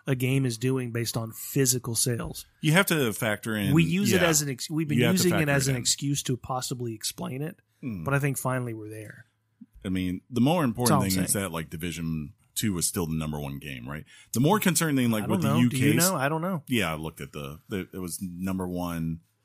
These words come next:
Speaker 2: last week, and then it dropped to number two this week for Sekiro coming out, right? Uh,
Speaker 1: Heck,
Speaker 2: but then,
Speaker 1: dude.
Speaker 2: like, the more concerning thing, like, when you look at the U K, and again, Anthem warning signs.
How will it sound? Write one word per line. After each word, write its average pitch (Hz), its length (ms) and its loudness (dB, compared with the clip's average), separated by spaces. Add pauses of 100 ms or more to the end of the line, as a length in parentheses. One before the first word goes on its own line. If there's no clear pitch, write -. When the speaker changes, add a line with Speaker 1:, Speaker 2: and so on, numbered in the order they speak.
(380)
Speaker 2:
last 95 360 -2
week, 104 120 -4
and 101 100 0
then 95 80 0
it 87 80 -4
dropped 82 240 -4
to 85 60 -8
number 80 200 -2
two 87 160 -6
this 80 220 -2
week 78 160 -8
for 73 160 -10
Sekiro 67 500 -10
coming 64 280 -10
out, 60 240 -12
right? 69 260 -10 (540)
Uh, 90 260 0
Speaker 1:
Heck, 90 180 -4
Speaker 2:
but 117 140 2
then, 123 180 2
Speaker 1:
dude. 117 80 2
Speaker 2:
like, 98 440 -4 (520)
the 117 60 2
more 139 220 4
concerning 131 540 2
thing, 98 200 0
like, 90 200 -2
when 92 120 -2
you 92 100 -2
look 95 140 -4
at 87 60 -8
the 85 60 -10
U 98 160 -2
K, 104 260 -2
and 92 80 0
again, 92 440 -2
Anthem 110 400 2
warning 123 300 2
signs. 135 480 -2